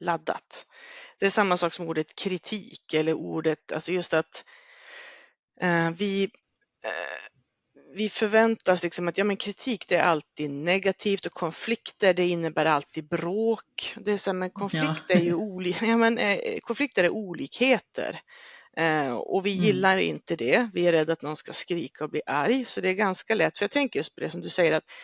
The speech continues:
Speaker 1: vi förväntas, vi är ganska lugna i Sverige, vi är så duktiga på att lösa det här. Ändå har vi kränkningar, vi har mobbing. Eh,
Speaker 2: Ja.
Speaker 1: trots att vi har alla styrdokument, policies kring hur vi behandlar folk. Vi har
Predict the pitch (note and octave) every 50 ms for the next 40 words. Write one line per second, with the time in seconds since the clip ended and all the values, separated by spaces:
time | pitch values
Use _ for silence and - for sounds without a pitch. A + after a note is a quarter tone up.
0 | - - - - - _ _ - G3+ - A3 G3 F#3+ G3 G3 F#3+ G3 - F#3+ F#3
1 | - F#3 F3+ F3+ F3 E3+ - F3 F3 E3+ E3+ E3+ E3 E3 E3 D#3+ E3 D#3+ D#3+ -
2 | - E3+ D#3+ D#3+ D#3+ D#3+ E3 E3 - - E3 E3 D#3+ - - - D#3 - - D#3
3 | D#3 C#3+ C3+ D3 - - D3 D3+ C#3+ E3+ A3+ A3 E3 C#3 E3+ B3 C4+ C4+ A3+ G#3+
4 | G3+ G#3 - - F#3+ E3+ D3 D#3+ - _ - D#3 D#3 D#3 D3+ D#3 D#3 D#3+ D#3+ D#3+
5 | E3 D#3 C#3 C#3+ - _ _ - D#3 D3+ D3+ D3+ D3 D3 _ _ _ - - -
6 | - - - _ - - D#3+ D#3+ D3+ D3+ D3+ G3+ - G3+ C4 - - E4+ - -
7 | F#3 F#3+ E3+ F3 E3+ D#3+ - - E3 G#3 B3+ C4+ B3+ B3 B3+ A#3+ - - B3 B3
8 | A3 A#3 - - A#3+ A#3 A3+ A3+ A3+ - _ - A3 A3 A3+ A3 A3 G#3+ - -
9 | G#3+ - - - - A3 G#3+ G#3 G#3+ G#3 G3 G#3+ F#3+ F#3 G3+ G3+ G3+ G3+ G3+ G3+
10 | G3 - - G3 G3 F#3+ _ - F#3 F3+ D#3 F3 E3+ E3 E3 E3 E3+